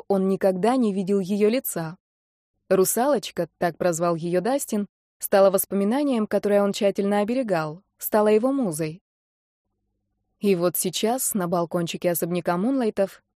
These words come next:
Дастин слышит голос, безумно похожий на её голос, просто один в один. Он не хочет терять шанс,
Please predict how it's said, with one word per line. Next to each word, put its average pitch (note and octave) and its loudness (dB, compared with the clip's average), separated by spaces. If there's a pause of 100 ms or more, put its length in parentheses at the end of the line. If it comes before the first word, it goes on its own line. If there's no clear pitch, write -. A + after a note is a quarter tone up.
(140)
Дастин F#3 4
слышит F3+ 0
голос, A3+ 2 (140)
безумно G3 0
похожий G3+ 2
на G#3 2
её A#3+ 0
голос, A3 0 (360)
просто G#3 2
один G3+ 2
в G#3+ 0
один. F#3 -2 (760)
Он G#3 4
не A3 4
хочет D4+ -2
терять F3+ 2
шанс, A#3+ -2